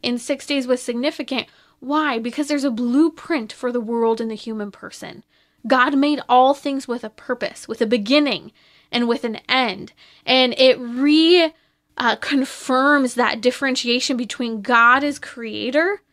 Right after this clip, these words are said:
and us as creatures, dependent on God the creator who has a plan for us, and that that is the best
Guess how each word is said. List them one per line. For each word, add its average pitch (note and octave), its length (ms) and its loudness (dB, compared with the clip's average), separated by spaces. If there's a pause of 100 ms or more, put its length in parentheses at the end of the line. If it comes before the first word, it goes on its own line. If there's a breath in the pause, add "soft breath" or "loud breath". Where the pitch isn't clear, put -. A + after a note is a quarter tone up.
(720)
and C4 320 -2
us C4+ 340 0
as - 180 -8
creatures, - 1000 -12 (480)
dependent D4 640 0
on A#3 160 -2
God A3 240 0
the A3+ 120 -4
creator A3+ 340 -6
who A#3+ 140 -10
has A#3 340 -2
a - 20 -6
plan G#3 380 -12
for G3+ 160 -8
us, - 180 -6
and A3+ 80 -6
that G#3+ 80 -4
that A#3 200 2
is A3+ 120 -4
the A#3 80 -2
best A#3 560 -2